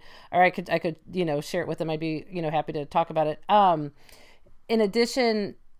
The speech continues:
I think especially some of these more, like, if people haven't read The Witches, if, I mean, just, I'm basically repeating what we've already mentioned. If they haven't read The Witches, if you haven't read Carry On, um, if you haven't,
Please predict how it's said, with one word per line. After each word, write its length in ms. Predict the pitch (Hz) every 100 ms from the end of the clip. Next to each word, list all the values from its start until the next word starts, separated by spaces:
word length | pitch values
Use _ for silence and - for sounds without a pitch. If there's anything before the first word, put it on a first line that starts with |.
| -
I 120 | 196
think 340 | 214 269 269 277
especially 440 | 269 - 226 226
some 200 | 208 226
of 80 | 214
these 300 | 208 196 -
more, 360 | 196 185 175 -
like, 160 | 185 175
if 80 |
people 200 | 196 190
haven't 300 | 175 190 196
read 160 | 196 202
The 80 | 202
Witches, 580 | 202 - 220 226 - - - -
if, 160 | - 185
I 60 | 196
mean, 160 | 214 208
just, 140 | 214
I'm 80 | 214
basically 340 | 220 233 208
repeating 320 | 180 226 190
what 80 | 185
we've 100 | 165
already 220 | 175 165
mentioned. 380 | 160 175 175 156
If 80 | 156
they 80 | 160
haven't 260 | 170 190
read 160 | 196 226
The 80 | 226
Witches, 480 | 185 180 180 175 165
if 80 | 190
you 80 | 214
haven't 260 | 254 294
read 220 | 226 220 -
Carry 300 | 214 208 220
On, 360 | 160 160 220 - - - - -
um, 500 | 196 185 170 156 151
if 120 | - 190
you 100 | 185
haven't, 560 | 185 185 196 190 -